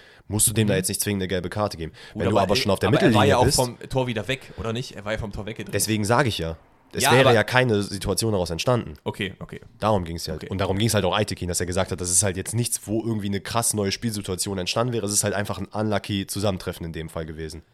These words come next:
Speaker 2: Ja, und es war auch keine Absicht, deswegen, ich, ich finde es okay.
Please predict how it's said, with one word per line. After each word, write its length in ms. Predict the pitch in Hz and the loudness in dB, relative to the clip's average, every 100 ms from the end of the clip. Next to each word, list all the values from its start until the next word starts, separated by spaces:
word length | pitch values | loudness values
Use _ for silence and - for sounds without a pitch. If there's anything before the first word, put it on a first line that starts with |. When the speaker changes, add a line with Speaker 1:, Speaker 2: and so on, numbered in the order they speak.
| _ _ - | _ _ -6
Speaker 2:
Ja, 280 | 92 87 - | -4 -4 -4
und 100 | 127 | -2
es 120 | 117 | 0
war 80 | 110 | 0
auch 120 | 101 | 0
keine 200 | 107 90 | -2 -4
Absicht, 460 | 110 - 120 113 - | -6 -2 -2 -2 -6
deswegen, 320 | 92 101 98 | -8 -8 -8
ich, 200 | 73 - | -10 -14
ich 80 | - | -12
finde 200 | - 170 | -8 -6
es 100 | 165 | -4
okay. 200 | 127 135 | -6 -8